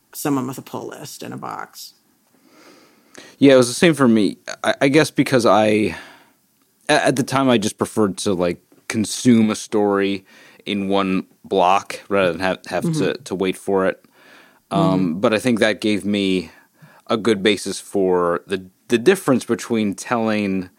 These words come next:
Speaker 2: a good graphic novel story and telling a good comic book story, because I, I do think they're two separate disciplines, and you can kind of tell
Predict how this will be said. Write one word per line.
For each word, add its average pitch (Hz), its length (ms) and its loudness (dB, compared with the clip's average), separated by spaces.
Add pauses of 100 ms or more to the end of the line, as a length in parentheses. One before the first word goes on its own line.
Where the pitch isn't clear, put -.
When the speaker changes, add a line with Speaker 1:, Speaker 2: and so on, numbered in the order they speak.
(380)
Speaker 2:
a 110 100 -2
good 104 380 -2
graphic 104 400 -2
novel 101 300 0
story 90 520 0
and 87 180 -4
telling 92 420 -6
a 90 60 -6
good 87 500 -4 (520)
comic 127 360 -2
book - 180 -8
story, 90 340 -2
because 90 280 -6
I, 95 200 -2
I 90 140 -4
do 95 240 -4
think 92 320 -4
they're 87 260 -4 (300)
two 113 220 -8
separate - 480 -6
disciplines, 127 720 -4 (640)
and 95 580 -4 (320)
you 98 120 -10
can 92 140 -8
kind 110 160 -4
of 95 140 -6
tell 95 680 0